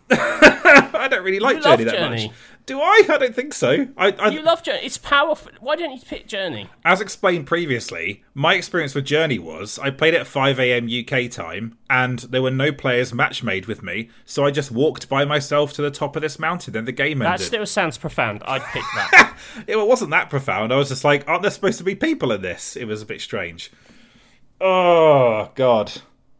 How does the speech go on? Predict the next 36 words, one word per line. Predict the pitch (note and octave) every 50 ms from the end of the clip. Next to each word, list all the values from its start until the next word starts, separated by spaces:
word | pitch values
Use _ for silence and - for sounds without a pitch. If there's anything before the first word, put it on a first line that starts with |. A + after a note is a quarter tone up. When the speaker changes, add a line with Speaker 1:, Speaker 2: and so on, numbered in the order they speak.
| _ _ _ _ _ _
Speaker 2:
God. | - A#2+ G3+ - F#2 - - - - _ _ _ _
Is | - C#3 C#3 C3+
my | - C#3+
Speaker 1:
Don't | C#3 C#3
be |
a | -
Speaker 2:
friendship, | - D3 - C3 A#2+ A2+ B2+ F#2+
Speaker 1:
rat. | F2+ G#2 - _ -
Speaker 2:
is | C#3+ D3+ D3 F3+
my | F3 F3+
friendship | F3 - - D#3 B2+ C3 C3+ - - - -
with | G2 -
Matthew | G#2 G#2+ G#2 - - G#2
Castle | F#2+ - A2+ G#2 G2 - - F#2+
gonna | F2+ F#2 F2 F#2+
survive | - - F#2+ F2+ F#2+ F2+ F2+ F2+ -
this | - E2+ E2 - -
if | F#2+ F2
I | F2 E2+
do | E2 F2 E2
this? | D#2+ E2 E2 - - - - _ _ _ - _ _ _ _ _ _ _ _
Mm. | F#2 F#2+ F#2+ F#2+ F#2 F#2 F#2 F2+ F2+ F#2 E2+ - - - _ _ _ _ _ _ _ _ _ _ _ _ _ - -
That's | - C3 C#3 -
what | - G2+
I'm | G#2 G#2
weighing | G2+ F#2+ F#2 F#2 G2+
up. | G#2+ F#2+ - - -
I'm | G#2+ A2
weighing | A2 A2+ A#2 A#2 A2+
up | - F#2+
the | G2
moral | G2 G#2 G#2 G2+ F#2+ F#2+
implications | F#2 F#2 - G#2 - - F2+ F2 - - G#2 F#2+ F2+ G2
of | F2 -
doing | F2+ F2 F2 E2+ E2+
this. | F2 F2 - - - -